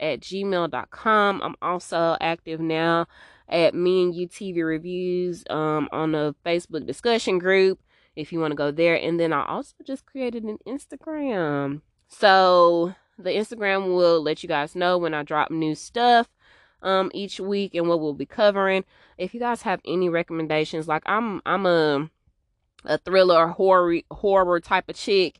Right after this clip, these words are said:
But, um, if we can find something that's funny, like, I'll be reviewing Mike, um, the one that's coming on Hulu. So if you can find something that's really good that'll keep my interest,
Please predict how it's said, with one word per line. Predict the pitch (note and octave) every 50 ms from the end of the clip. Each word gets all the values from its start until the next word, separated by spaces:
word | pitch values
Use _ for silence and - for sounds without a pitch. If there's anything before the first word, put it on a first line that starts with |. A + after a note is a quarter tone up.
| _ _ _ _ _ _ _
But, | - E3+ D#3+ F#3 F3+ F3+ F3
um, | F3 E3+ E3 E3 -
if | - D#3+ E3+ E3+
we | F3 G3+ B3+ C#4
can | - C4 D4 C#4
find | - G#3 G#3 G#3 G#3+ A3
something | - - A3 G3+ G3+ G#3 - G#3 G3+ G3 G3 G3
that's | F#3 E3 F3 -
funny, | - G3+ F#3+ F#3 F3+
like, | F3 E3 D#3+ -
I'll | F3 F#3 G3
be | G3 G#3+ A3+
reviewing | G#3+ G3 F3+ F3 F3+ F3+ F3+ F3 D#3 D3
Mike, | C#3+ E3+ E3 D3 E3+ G3+ - _ _ _ _ _ _ _ _
um, | - D#3 E3 E3 F3 F3
the | E3 E3
one | D#3+ E3 E3 E3
that's | E3 E3 -
coming | - - F#3 E3+ E3+ E3 E3
on | D#3+ D#3 D3+ D3+ D#3+ D#3+
Hulu. | - G#3+ G#3 G#3 G3 F#3 F3+ F3 F3 E3+
So | - - E3+ E3 D#3+ D#3+ D#3+ D#3 D3+ D3 D3+ D#3+ _ _ _ _ _ _ -
if | - F3+ F3+
you | G#3+ B3
can | C4+ C4 C#4
find | C4+ A#3 A3+ A3+
something | - A#3 G#3+ G3+ G3 F#3+ F#3+
that's | F3+ F3 F#3 - -
really | G3 G3 G3 F#3+ F3+
good | D#3+ E3+ F3 F3+
that'll | F#3+ F3+ F3+ -
keep | _ - E3+
my | E3 D#3 -
interest, | - B2 E3 E3+ - - F#3+ F3 F3 F3 -